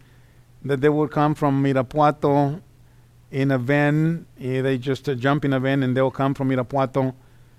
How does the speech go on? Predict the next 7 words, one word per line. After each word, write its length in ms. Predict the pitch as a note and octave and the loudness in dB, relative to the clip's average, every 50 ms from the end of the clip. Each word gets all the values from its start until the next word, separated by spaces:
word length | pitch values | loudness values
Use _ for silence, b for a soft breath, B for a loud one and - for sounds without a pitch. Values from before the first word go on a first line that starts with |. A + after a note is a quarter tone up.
| b b b b - - | b b b b -12 -6
to 80 | C#3+ C#3+ | -2 0
Guanajuato. 680 | D3 D3 C#3+ C#3+ C#3 D3 D3+ D#3 D3+ - C#3+ C3 C3 | 2 2 2 2 2 2 2 2 2 0 0 0 2
That's 200 | C3+ C#3 - - | 0 0 -2 -4
about 340 | C#3 B2+ C3 B2+ B2 B2+ - | 0 2 2 2 2 0 0
forty-five 420 | C#3 C3+ C3 A#2 - C#3+ C3+ C3+ | -2 -2 -2 -2 -2 -2 0 2
minutes 260 | C#3 C#3 C3+ B2+ - | 2 0 0 -2 -2
away 440 | C#3 B2+ B2+ B2+ B2+ B2+ B2+ B2+ | -2 -2 0 0 0 0 -2 -4